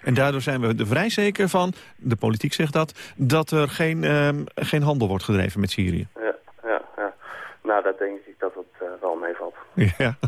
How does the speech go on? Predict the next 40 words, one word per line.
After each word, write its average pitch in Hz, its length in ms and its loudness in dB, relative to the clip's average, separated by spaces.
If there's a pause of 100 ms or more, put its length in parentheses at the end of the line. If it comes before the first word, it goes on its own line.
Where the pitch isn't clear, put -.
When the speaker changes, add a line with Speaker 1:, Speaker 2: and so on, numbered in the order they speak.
(280)
Speaker 1:
<laughs> 143 400 -2
Hoe, 165 220 2
hoe 180 140 2
zit 175 180 2
het 151 100 -2
dan? 156 240 0
Want, 143 140 0
want 143 160 -2
hoe 165 120 2
kan 175 160 2
je 165 60 -2
wel 156 200 2
handel 120 260 0
drijven 101 340 -2
dan? 160 160 -4 (1120)
Speaker 2:
Nou 151 120 2
ja, 135 120 2
als 123 160 -2
bijvoorbeeld 131 460 -4
een 123 160 -2
Chinese 123 760 2
oliemaatschappij, 110 960 -2
ehm, 101 440 0 (400)
eh, 98 100 -10 (720)
besluit 104 400 0
om 104 120 -14
die 98 120 -2
olie 101 220 0
af 95 140 -2
te 113 60 -6
nemen, 92 280 -8
ja, 92 140 -12
dan, 95 100 -20 (120)
eh, 98 180 -20
dan 98 100 -18
zullen 101 240 -12
ze 104 60 -14
dat 98 180 -6
gewoon 107 220 -10
doen. 131 200 -12